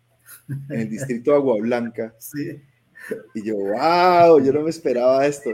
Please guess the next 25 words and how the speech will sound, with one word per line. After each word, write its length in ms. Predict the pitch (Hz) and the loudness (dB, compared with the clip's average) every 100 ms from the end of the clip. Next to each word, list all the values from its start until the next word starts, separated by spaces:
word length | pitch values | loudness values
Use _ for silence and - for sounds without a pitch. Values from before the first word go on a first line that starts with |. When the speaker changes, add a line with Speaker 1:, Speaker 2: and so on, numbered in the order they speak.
| - | -10
Speaker 1:
Y 80 | 110 | -10
no, 240 | 127 151 | -4 -4
eso 220 | 107 - 160 | -4 -8 -4
fue 400 | 180 190 202 208 | 0 2 2 2
una 240 | 185 180 | 0 -2
explosión 840 | 185 185 - 160 120 113 135 135 135 | -4 -4 -2 2 2 0 -2 -2 -2
tremenda 760 | 175 156 139 135 135 135 131 127 | 0 0 0 -4 -4 -4 -2 -2
y 180 | 123 113 107 | -4 -8 -8
Speaker 2:
Sí, 120 | 110 143 | -6 -4
Speaker 1:
esta 140 | 131 | -4
Speaker 2:
sí. 80 | 131 | -4
Speaker 1:
gente 220 | 135 147 | -8 -10
estaba 360 | 151 143 135 143 | -8 -4 -2 -2
feliz 800 | 170 139 135 139 135 135 127 - _ _ _ - | 0 0 0 -2 -2 -4 -8 -14 _ _ _ -8
y, 360 | 135 123 120 | -6 -6 -8
y 40 | 127 | -4
la 120 | 127 | -4
manera 380 | 120 113 120 135 | -4 -6 -6 -6
como 220 | 156 143 | -8 -6
la 120 | 120 | -6
gente 300 | 120 120 143 | -8 -8 -8
reaccionaba 760 | 135 135 - 139 117 120 131 131 | -6 -8 -6 -8 -6 -6 -6 -6
ante 220 | 131 139 | -8 -8
la 140 | 123 | -6
música 920 | 110 135 143 - 139 - 135 127 127 | -10 -12 -12 -12 -14 -8 -6 -4 -6